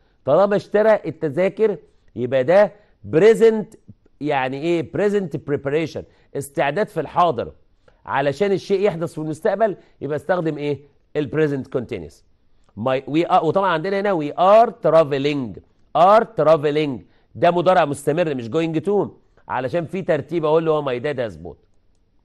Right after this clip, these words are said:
I am doing a test next Monday. لو الشيء محدد له موعد بستخدم المضارع المستمر، زي ما واحد يقول عندي امتحانات الأسبوع الجاي أو الاثنين الجاي. I am doing a test next Monday.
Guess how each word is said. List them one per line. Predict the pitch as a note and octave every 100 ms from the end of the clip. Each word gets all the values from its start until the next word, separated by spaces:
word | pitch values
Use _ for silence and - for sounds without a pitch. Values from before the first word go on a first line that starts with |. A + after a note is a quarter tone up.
| _ _ _ _ _ _ _ _ _ _ _ -
I | C#3+ E3+
am | F3 E3+
doing | B3 C4 G#3+
a | F3+
test | E3 G#3+ - E3
next | E3 F#3 - D3
Monday. | B2+ A2 G2 _ -
لو | E3 F3+
الشيء | - - A#3
محدد | F#3+ D3 C#3 F#3+ D3+
له | D3+
موعد | F3 G3+ G#3+ E3+ _ _ _ _ _ _ _ -
بستخدم | D3 - F#3+ E3+ D3+
المضارع | C3+ C#3 C3+
المستمر، | A2 G#2 G#2+ G2 F2+
زي | C#3
ما | E3+
واحد | E3+
يقول | F#3
عندي | D3 F3+ D#3
امتحانات | D3 - B2 D3 E3 D3
الأسبوع | B2 G#2+ C#3+
الجاي | A2+ F#2+ G2 D#2+ _ -
أو | B2+
الاثنين | C3 G#2 D#3+ D3+
الجاي. | G2+ A#2 G2 - _ _ _ _ -
I | A#2+ A#2+
am | A2 G2
doing | G#3 G3+ D#3 C#3+
a | B2+
test | D3 A2+ - - _ _ _ A#2
next | D#3 D#3+ D3+ B2+
Monday. | A#2 G2 F2